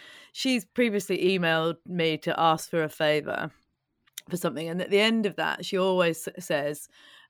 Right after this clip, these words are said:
"And if you want, ever need anything in return, don't forget to ask me. I,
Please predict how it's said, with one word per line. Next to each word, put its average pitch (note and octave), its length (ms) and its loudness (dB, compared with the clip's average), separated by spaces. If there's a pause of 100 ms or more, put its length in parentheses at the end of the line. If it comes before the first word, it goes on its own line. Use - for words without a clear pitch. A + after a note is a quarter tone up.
(160)
"And F3 140 0
if F3+ 160 0
you B3+ 180 4
want, F#3+ 200 0
ever F3+ 240 0
need G3 200 2
anything F3+ 320 -2
in D#3+ 100 -6
return, D3+ 600 -4 (140)
don't E3+ 280 4
forget E3 280 -4
to E3+ 100 -2
ask D#3 240 0
me. D3+ 180 -4
I, D3+ 220 0